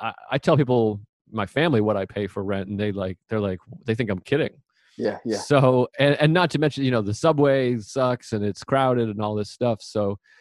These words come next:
Speaker 1: um, and I've been doing stand-up for twenty years and on the road, so you do get older, and you're like, "Boy, I wouldn't mind a yard. That seems like fun, a, a driveway, um, a place to park, a supermarket with, that you can't touch both aisles with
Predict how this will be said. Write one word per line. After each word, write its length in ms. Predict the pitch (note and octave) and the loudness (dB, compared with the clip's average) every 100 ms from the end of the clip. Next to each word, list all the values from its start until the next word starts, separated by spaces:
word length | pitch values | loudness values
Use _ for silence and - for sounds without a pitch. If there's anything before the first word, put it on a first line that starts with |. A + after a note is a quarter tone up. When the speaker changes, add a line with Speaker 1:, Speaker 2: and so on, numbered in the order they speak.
| _ _ _ _ | _ _ _ _
Speaker 1:
um, 540 | G#2 G2+ G2 F#2+ F#2 F2+ _ _ _ _ - | -4 -2 -2 -2 -6 -10 _ _ _ _ 0
and 160 | B2+ | 2
I've 80 | E3+ | 4
been 100 | D3 | 4
doing 220 | C3 A#2+ | 4 4
stand-up 320 | G2+ C3+ A#2+ - | 2 0 0 -2
for 80 | |
twenty 340 | - A#2+ A#2 G#2+ | -6 -2 0 2
years 280 | A#2+ A#2 G#2 | 2 2 0
and 80 | |
on 100 | G2+ | -2
the 80 | F#2+ | 0
road, 360 | G2+ B2+ A#2+ - | 2 4 4 4
so 120 | A#2+ | 4
you 160 | C3 C#3 | 4 4
do 120 | G#3 | 2
get 140 | C#3 | 2
older, 320 | B2+ C#3 B2+ | 4 4 4
and 80 | A#2+ | 2
you're 100 | A#2 | 0
like, 220 | A2 G#2 | -2 -2
"Boy, 120 | D#3+ C3+ | 0 0
I 80 | |
wouldn't 220 | E3 C3 G2+ | 2 0 -2
mind 200 | G2 F2+ | -4 -4
a 80 | |
yard. 560 | F2 G2+ A#2+ F#2 B2+ G2+ | -4 -2 0 0 -2 -4
That 180 | F#2+ B2 | -4 -6
seems 300 | - A2+ F#2 | -4 -4 -4
like 180 | F#2 - | -6 -6
fun, 340 | - G2 A#2+ | -6 -2 -2
a, 100 | G2+ | -2
a 120 | F#2 | -4
driveway, 800 | F#2+ G2+ G2+ A2+ G#2 A2 A2+ A2+ - _ _ _ _ - | -6 -4 0 0 0 0 0 -4 -8 _ _ _ _ -6
um, 680 | G2+ G2 G2 F#2+ F#2 F#2 F#2 _ - | -2 -2 -2 -4 -8 -10 -14 _ -14
a 60 | |
place 240 | - A2+ G2+ | 0 0 0
to 80 | G2+ | 0
park, 360 | B2 A#2 A2+ | 2 4 2
a 40 | G#2 | 0
supermarket 640 | - B2 A2+ A2+ A2+ A#2 | 2 2 2 0 0 -2
with, 400 | A2 G2+ - - - _ - | -2 -2 -4 -18 -20 _ -4
that 180 | G2+ F2+ | -4 -4
you 120 | A#2 | -6
can't 320 | - A#2 G2 - | 0 0 0 -2
touch 380 | A2 A2 - - | -2 0 -4 0
both 280 | A2+ A2 - | 2 2 0
aisles 480 | G#2 A2+ B2 A#2+ | 0 2 2 2
with 260 | A2+ G#2 | 0 -2